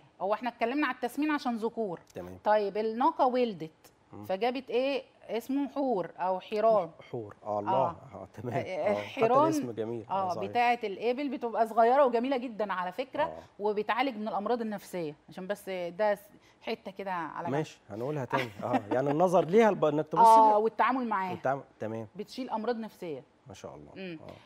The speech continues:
Speaker 1: آه، بنتك-، وعلاج التوحد وحاجات كده من شرب اللبن، في حاجات تانية كده.
Speaker 2: تمام.
Speaker 1: المهم يعني، فأنا دلوقتي اتولد الحور عندي،
Speaker 2: آه.
Speaker 1: فإحنا لازم نوقفه.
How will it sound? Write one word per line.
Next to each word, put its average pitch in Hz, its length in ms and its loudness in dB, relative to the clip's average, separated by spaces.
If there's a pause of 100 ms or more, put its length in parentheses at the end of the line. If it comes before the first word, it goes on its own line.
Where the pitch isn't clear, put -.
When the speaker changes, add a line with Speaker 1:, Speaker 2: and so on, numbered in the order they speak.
(100)
Speaker 1:
آه، 190 680 2
بنتك-، 202 560 -4
وعلاج 208 420 2
التوحد 214 520 -2
وحاجات 190 260 -10 (100)
كده 214 240 0
من 180 120 -8
شرب 190 260 -10
اللبن، 185 400 -6 (120)
في 254 100 -14
حاجات 277 260 -2
تانية 208 220 -2
كده. - 180 -12
Speaker 2:
تمام. 110 160 -8 (220)
Speaker 1:
المهم 254 380 2
يعني، 208 340 -4
فأنا 240 340 0
دلوقتي 302 300 0
اتولد 277 400 2
الحور 233 340 -4
عندي، 247 460 0 (320)
Speaker 2:
آه. 117 80 -16
Speaker 1:
فإحنا 294 360 0
لازم 330 400 2
نوقفه. 226 460 -6